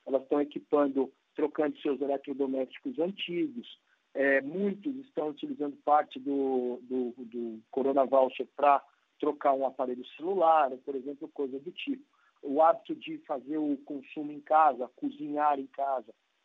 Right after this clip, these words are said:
tem também feito que a categoria de eletroportáteis, como liquidificadores, fornos de micro-onda, et cetera, et cetera, também estão ainda num, num ritmo de venda bastante positivo.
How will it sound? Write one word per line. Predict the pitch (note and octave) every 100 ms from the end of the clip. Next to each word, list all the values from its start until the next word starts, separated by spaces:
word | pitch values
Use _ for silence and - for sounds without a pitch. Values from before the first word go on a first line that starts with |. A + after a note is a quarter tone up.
| _
tem | D3 D3+
também | D3 C#3 D3+
feito | D3 D3 D3 D3 D3 C3+ - _ _ -
que |
a | B2+
categoria | C3+ C3+ C#3 C#3 C#3
de | C3+
eletroportáteis, | C#3 C#3 - _ C#3 - D3 D3+ C#3 B2+ -
como | C3 C3
liquidificadores, | C3 C#3 C3 - - C3+ C#3 D3 B2 A2+
fornos | - C#3 C3+
de | B2+
micro-onda, | C3+ - C#3+ C3 D3 C#3+ A#2+ A2 _ _ -
et | C3 -
cetera, | D3+ D#3 D#3
et | C3+
cetera, | - D3 D3+
também | D3+ D3+ D3+
estão | D#3 D#3+ E3 - _ _ -
ainda | C#3+ C#3+ E3+ E3 E3+ E3+ _ _ _
num, | C#3 D#3 D#3 D3 C#3+ C#3 C#3+
num | D3 C#3+
ritmo | D3+ F3+ F3 D3+
de | D3
venda | C3+ E3 E3
bastante | C3 E3 - - E3+ F3+ - G3 F#3 F#3
positivo. | - D#3+ G3 - C4+ G#3